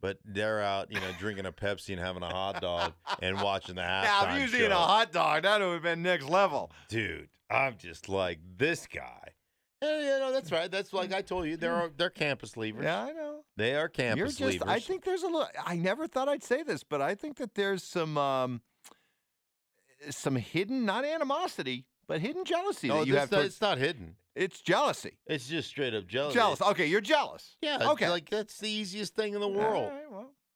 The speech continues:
Speaker 1: I mean, obviously kicking is not easy,
Speaker 2: Yeah.
Speaker 1: but
Speaker 2: Yeah.
Speaker 1: it's, once you're a good kicker,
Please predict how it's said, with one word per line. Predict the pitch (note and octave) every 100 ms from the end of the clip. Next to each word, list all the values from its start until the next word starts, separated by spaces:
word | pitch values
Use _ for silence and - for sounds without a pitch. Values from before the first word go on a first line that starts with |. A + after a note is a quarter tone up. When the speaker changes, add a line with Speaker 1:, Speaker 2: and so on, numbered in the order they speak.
| _ D3
Speaker 1:
I |
mean, | D3+ A#2 G2+ - _ -
obviously | C3 G2 E2+ D#2+
kicking | G#2 F2 D#2 D2+
is | E2+ D#2
not | E2 D2 -
easy, | G2 D#2+ - -
Speaker 2:
Yeah. | - -
Speaker 1:
but | F#2+ E2+ _ -
Speaker 2:
Yeah. | G2+
Speaker 1:
it's, | - - _ _ _ _ -
once | G#2 A#2+ -
you're | F#2+ F2
a |
good | D2 F#2+ E2+
kicker, | - D3+ - D#2 C#2+